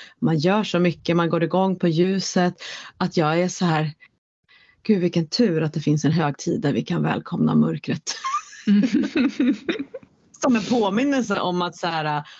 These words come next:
Speaker 1: just det, Rebecca, håll, håll, <laughs> håll
Speaker 2: Mm.
Speaker 1: kraften.
Speaker 2: Och det är ju verkligen inte för inte som i typ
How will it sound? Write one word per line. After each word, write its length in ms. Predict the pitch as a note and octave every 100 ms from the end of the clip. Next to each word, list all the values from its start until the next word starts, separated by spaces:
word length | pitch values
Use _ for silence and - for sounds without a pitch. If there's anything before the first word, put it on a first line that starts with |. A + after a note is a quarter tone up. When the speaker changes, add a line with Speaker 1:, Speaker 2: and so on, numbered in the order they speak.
| - - - _ _ -
Speaker 1:
just 240 | A3+ -
det, 280 | F3+ E3 D3+
Rebecca, 380 | D#3 D3 - C#3+
håll, 460 | D3 F#3 F#3+ F#3 F3 D#3 E2+ D3+
håll, 340 | G#3 G3+ D3 C3
<laughs> 920 | D3 - - - A#3 - A#3 - C4
håll 120 | E3+
Speaker 2:
Mm. 140 | E3+
Speaker 1:
kraften. 360 | E3 - - B2+ - _ _ _ -
Speaker 2:
Och 100 | F3
det 180 | F3 G3+
är 40 |
ju 120 | G3 F#3
verkligen 400 | E3 E3 F3 D#3+
inte 320 | F#3 E3+ F3+
för 100 | F#3
inte 400 | G#3 F#3 E3+ G3
som 200 | F3 D3+
i 80 | D3+
typ 160 | D#3+